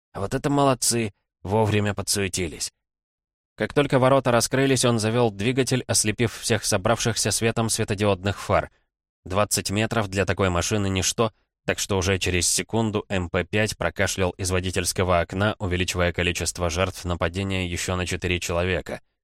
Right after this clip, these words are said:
Объехав стоящее у ворот авто, Иван не спеша, чтобы не привлекать к себе внимания, покатил прочь.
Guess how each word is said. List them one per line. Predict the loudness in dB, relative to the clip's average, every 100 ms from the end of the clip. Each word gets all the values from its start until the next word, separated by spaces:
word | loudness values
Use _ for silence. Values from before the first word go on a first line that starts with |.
| _ _ _ _
Объехав | -4 0 2 2 0
стоящее | 0 0 0 0 0
у | 0
ворот | 2 4 2
авто, | -2 -2 0 0 _ _ -4
Иван | 0 2 4
не | 2
спеша, | 2 -2 0 2 2
чтобы | 2 2 2
не | 2
привлекать | 2 0 0 0 0
к | -2
себе | -2 0 0
внимания, | 0 2 2 2 0
покатил | -2 -4 -2 -2 0
прочь. | 0 0 -2